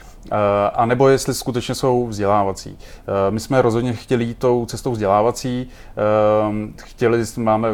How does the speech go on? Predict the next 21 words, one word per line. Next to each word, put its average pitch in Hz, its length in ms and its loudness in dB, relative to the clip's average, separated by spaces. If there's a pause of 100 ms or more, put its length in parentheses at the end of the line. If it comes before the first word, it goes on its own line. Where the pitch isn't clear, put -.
jako 113 220 -4
obrovský 117 560 -4
vize, 117 460 2
eh, - 60 -12 (440)
jakým 113 300 -4
způsobem 117 420 -4
i 113 360 0
trochu 113 220 -6
pomoct, 117 560 -2
eh, 120 40 2 (500)
vzdělávání 110 580 2
jako 117 160 -4
takovému 113 480 -4
a 113 60 -2
zároveň 113 520 4 (540)
dostat 110 320 -4
to 127 80 0
vzdělávání 113 1080 2
k 107 80 -8
dětem, 113 380 0
který, 110 640 -4